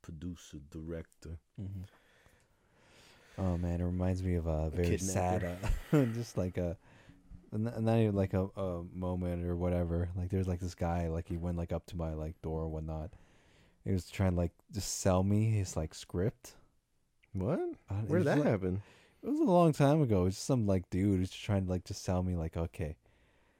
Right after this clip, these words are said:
Speaker 2: like, a, like, a script of, like, I guess he's gonna, like, "Oh, you could s-," like, as, like, a, like, a book, you know, sort of like,
Speaker 1: Like, face to face?
Speaker 2: Yeah.
Speaker 1: What? Where?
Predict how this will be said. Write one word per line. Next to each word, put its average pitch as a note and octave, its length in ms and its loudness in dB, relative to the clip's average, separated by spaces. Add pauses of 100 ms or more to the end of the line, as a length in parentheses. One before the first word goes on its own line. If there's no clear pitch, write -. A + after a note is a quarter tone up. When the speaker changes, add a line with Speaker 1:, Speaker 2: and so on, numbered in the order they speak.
(220)
Speaker 2:
like, G#2+ 180 -2 (140)
a, B2 160 0
like, A#2+ 180 4
a C#3 60 8
script D#3+ 500 6
of, B2 140 6
like, A2+ 280 6
I A#2+ 100 4
guess C3 200 6
he's B2 160 0
gonna, A#2+ 160 4
like, G2 180 4
"Oh, A#2 280 8
you A2 240 2
could B2+ 180 2 (680)
s-," - 220 -20 (120)
like, A#2 260 -2
as, A2+ 200 6
like, G#2 140 6
a, F2+ 100 6 (160)
like, G#2 120 2
a F2+ 60 2
book, A#2 420 4 (140)
you A#2+ 120 0
know, C#3+ 280 2 (260)
sort A2+ 120 -2
of F#2+ 40 0
like, F#2 280 0 (240)
Speaker 1:
Like, A2 160 -4
face C#3+ 240 4
to - 60 -6
face? E3+ 380 4
Speaker 2:
Yeah. D#3 480 8
Speaker 1:
What? D3 380 6
Where? G#3 440 8